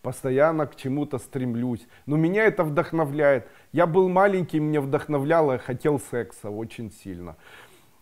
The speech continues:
Потом у меня появлялись девочки, там, давали мне по чуть-чуть. Первая, вторая, так до тридцати лет никак не мог угомониться, всё мне секса хотелось.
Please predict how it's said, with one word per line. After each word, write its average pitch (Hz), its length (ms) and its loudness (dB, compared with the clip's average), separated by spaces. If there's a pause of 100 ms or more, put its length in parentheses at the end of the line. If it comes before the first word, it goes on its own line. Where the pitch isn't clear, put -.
Потом 208 340 4
у 214 40 2
меня 185 200 2
появлялись 156 640 4
девочки, 135 560 0
там, 117 240 -4
давали 123 400 4
мне 113 200 -4
по 110 160 -6
чуть-чуть. 117 380 -8
Первая, 170 380 4
вторая, 156 420 6
так - 320 -6
до 123 240 -2
тридцати 175 520 -2
лет 160 320 0
никак 123 380 0
не 147 140 0
мог 135 220 0
угомониться, 135 680 -2
всё 135 220 -6
мне 127 180 -2
секса 98 420 -12
хотелось. 71 500 -14